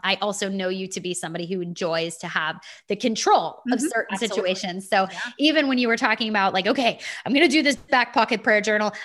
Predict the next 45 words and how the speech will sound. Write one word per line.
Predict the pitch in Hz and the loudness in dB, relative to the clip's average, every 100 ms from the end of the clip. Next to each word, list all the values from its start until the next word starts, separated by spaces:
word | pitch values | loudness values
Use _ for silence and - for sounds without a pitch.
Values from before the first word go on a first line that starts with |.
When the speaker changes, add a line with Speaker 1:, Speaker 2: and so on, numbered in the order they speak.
| - | 0
Speaker 1:
I'm | 254 | 2
gonna | 302 | 4
have | 262 262 | 2 2
my | 240 | 2
day | 220 233 | 4 4
one. | 226 226 214 - - | 4 2 2 -2 -2
I | 254 | 2
need | 302 254 | 4 2
the | |
Holy | 220 247 247 | 2 4 4
Bible. | 220 220 214 214 - | 4 4 2 0 6
Where | 311 381 | 6 8
do | 330 | 8
I | 262 | 6
start?" | 240 226 202 | 4 2 2
Like, | 214 214 | 2 2
it | 220 | 2
is | |
Speaker 2:
It's, | 226 | 2
Speaker 1:
the, | 190 | 2
Speaker 2:
like, | - 262 | 2 2
Speaker 1:
"I | 285 | 2
need | 269 330 392 | 2 0 2
Speaker 2:
so | |
Speaker 1:
to | |
get," | - 277 | 2 4
Speaker 2:
routine. | 359 415 247 - - | 2 2 0 -4 -4
Speaker 1:
<laughs> | - 659 640 - 480 _ _ _ 539 415 403 - | -4 -4 -8 -10 -18 _ _ _ -10 -6 -4 2
and | 339 330 | 4 4
I | 330 311 | 0 0
love | 311 311 311 403 311 | -2 0 2 2 2
that. | 220 208 - | 4 4 2
But | 262 226 | -4 -4
the | 277 - - | -6 -8 -6
thing, | 277 330 294 247 | -2 0 0 0
the | 214 | -2
hard | - 247 294 294 | 0 0 0 -2
part | - 233 220 - | 0 0 0 -4
about | 196 185 - | -2 -4 -4
surrender | 202 180 180 180 185 185 - | -10 -6 -6 -6 -6 -8 -2
doesn't | 196 202 208 202 196 | 0 0 -2 -8 -8
mean | 202 190 - 208 196 | -8 -8 -10 -12 -6
that | 202 196 | -4 -2
there | 202 185 185 | 0 0 -2
is | 185 180 | -4 -8